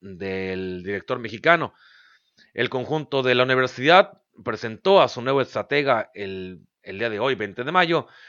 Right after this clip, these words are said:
justo el día que se cumplirían once años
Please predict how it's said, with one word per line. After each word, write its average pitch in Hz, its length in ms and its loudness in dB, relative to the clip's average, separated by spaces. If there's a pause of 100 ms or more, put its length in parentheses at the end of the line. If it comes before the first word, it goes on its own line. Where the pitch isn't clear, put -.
(140)
justo 185 400 2
el 120 80 2
día 151 260 2
que 113 120 -4
se - 180 -10
cumplirían 113 760 -4
once 139 440 -2
años 139 460 -4